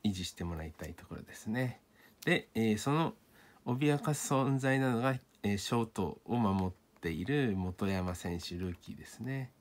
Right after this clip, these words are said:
うん、どちらも切磋琢磨して頑張ってほしいですね。で、川端選手もね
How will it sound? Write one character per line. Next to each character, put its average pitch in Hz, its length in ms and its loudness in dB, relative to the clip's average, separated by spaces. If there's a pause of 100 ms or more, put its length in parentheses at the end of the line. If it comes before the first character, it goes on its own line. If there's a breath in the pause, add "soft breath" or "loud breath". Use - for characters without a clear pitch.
(720 loud breath)
う 92 60 -4
ん、 85 180 -4
ど 98 120 -6
ち 120 160 -4
ら 120 120 2
も 110 180 2 (240)
切 - 380 -6
磋 90 40 -6
琢 95 280 -8
磨 87 100 -4
し - 80 -12
て - 100 -6
頑 101 160 -2
張 104 100 -4
っ - 20 -16
て - 120 -14
ほ 80 60 -6
し - 220 -10
い - 20 -6
で 80 80 -10
す - 160 -10
ね。 123 320 -2 (1200 loud breath)
で、 131 100 0
川 160 240 0
端 156 280 -2
選 127 200 2
手 - 140 -4
も 87 100 -2
ね 135 360 0